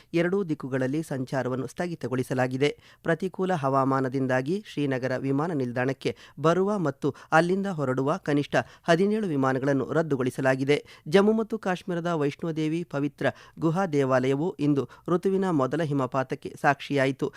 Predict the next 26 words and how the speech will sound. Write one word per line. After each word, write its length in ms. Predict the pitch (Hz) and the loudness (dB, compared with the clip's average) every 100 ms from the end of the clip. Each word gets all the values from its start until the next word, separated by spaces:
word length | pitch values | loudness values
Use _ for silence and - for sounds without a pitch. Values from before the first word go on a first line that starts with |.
| - 165 | -4 4
ಇದು 160 | 180 | 4
ತ್ರಿಕೂಟಾಚಲ 840 | 202 175 175 185 185 180 175 160 165 - | 4 0 -2 -2 0 -2 -4 -4 -4 -2
ತೀರ್ಥಯಾತ್ರೆಯ 640 | 151 - 139 131 - 135 190 139 | -2 -2 -2 -2 -4 -6 0 0
ಮಾರ್ಗವನ್ನು 420 | 127 131 139 131 - | 2 0 0 0 -6
ಸುಂದರವಾದ 360 | - 190 196 196 190 190 190 185 | 0 2 2 0 -2 -4 -6 -4
ಚಳಿಗಾಲದ 580 | 147 139 139 139 139 147 156 | -2 -2 0 -2 0 -4 -4
ಭೂದೃಶ್ಯವಾಗಿ 720 | 123 156 139 - 139 135 123 - - | -4 -2 -4 -4 0 0 -2 -14 -6
ಪರಿವರ್ತಿಸಿತು. 720 | 175 156 135 127 135 135 139 151 - _ _ _ _ _ - - | -2 0 -2 -4 -6 -4 -2 -4 -4 _ _ _ _ _ -20 6
ಇಂದು 220 | 196 220 240 | 8 8 8
ದೇಶದ 280 | 220 214 220 | 6 6 0
ವಿವಿಧ 260 | 214 202 180 | 0 0 -2
ಭಾಗಗಳಲ್ಲಿ 540 | 180 180 175 180 175 180 | 0 0 0 -2 0 2
ವಸಂತ 320 | 165 143 160 | 2 0 -2
ಪಂಚಮಿ 440 | 151 156 139 143 147 | -4 -4 -4 -2 -2
ಮತ್ತು 340 | 139 - 147 | -2 -2 -6
ಸರಸ್ವತಿ 420 | 147 131 - 143 | -2 -4 -4 -8
ಪೂಜೆಯನ್ನು 420 | 147 139 127 127 - - - | -6 -2 0 0 -2 -8 0
ಆಚರಿಸಲಾಗುತ್ತಿದೆ. 840 | 143 139 131 139 131 131 - 139 - - | 0 0 -8 -2 -2 -2 -2 -4 -4 0
ವಿಶೇಷವಾಗಿ 560 | 175 175 208 202 190 185 | 0 2 0 -2 -6 -6
ವಿದ್ಯಾರ್ಥಿಗಳು 600 | 170 117 135 - 131 147 | -8 -8 -12 -8 -4 -4
ಈ 120 | 147 | -4
ಸಂದರ್ಭದಲ್ಲಿ 560 | 135 135 131 127 147 143 - - | -6 -4 -6 -2 -2 -2 -6 -14
ಜ್ಞಾನ 380 | 147 165 175 190 | 2 4 6 4
ಮತ್ತು 320 | 185 165 - 170 | -2 -6 -6 -4
ಜ್ಞಾನದ 440 | 135 131 135 135 | 0 0 0 -4
ದೇವತೆ 460 | 127 117 120 - | -4 -6 -6 -4